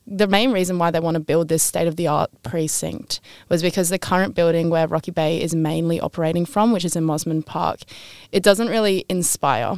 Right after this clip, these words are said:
in Michael's terminology, um, mainly due to the fact that it's half a century old and pretty poorly designed.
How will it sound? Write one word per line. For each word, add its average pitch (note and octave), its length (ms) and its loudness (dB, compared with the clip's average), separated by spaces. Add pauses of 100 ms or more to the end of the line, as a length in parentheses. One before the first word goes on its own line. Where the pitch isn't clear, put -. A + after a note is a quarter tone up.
(160)
in D#3+ 300 -2
Michael's F3+ 400 -2
terminology, G#3 720 2 (420)
um, F3 340 2
mainly A3+ 300 4
due G3+ 160 -2
to G#3 80 0
the F#3 60 0
fact F3 260 -2
that E3+ 140 0
it's - 160 -4
half E3+ 260 0
a F#3 40 -2
century E3+ 360 0
old D#3 280 2
and E3 360 -4
pretty A#3 240 0
poorly F3+ 440 2
designed. F3 800 -2